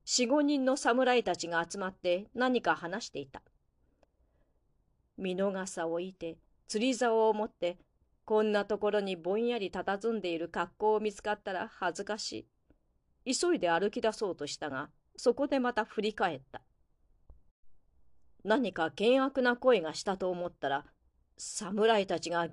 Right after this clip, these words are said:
ギラリギラリと刀を抜いたのである。「ああ、いけない。」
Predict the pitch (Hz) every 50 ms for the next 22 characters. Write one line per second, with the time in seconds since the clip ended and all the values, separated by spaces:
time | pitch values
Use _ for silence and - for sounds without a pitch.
0 | - _ - - 185 185 180 196 208 247 240 226 208 175 170 165 - _ - 185
1 | 196 190 202 214 247 220 233 240 - - 190 185 175 - - - - 190 185 -
2 | 247 285 311 359 330 220 202 190 202 208 196 214 214 208 202 180 180 160 151 143
3 | - - - _ _ _ _ _ _ _ _ _ _ _ _ _ _ _ _ _
4 | _ _ _ _ - 247 269 262 269 240 196 185 - _ _ _ _ _ _ -
5 | - - 269 262 - - 294 349 330 294 330 320 262 -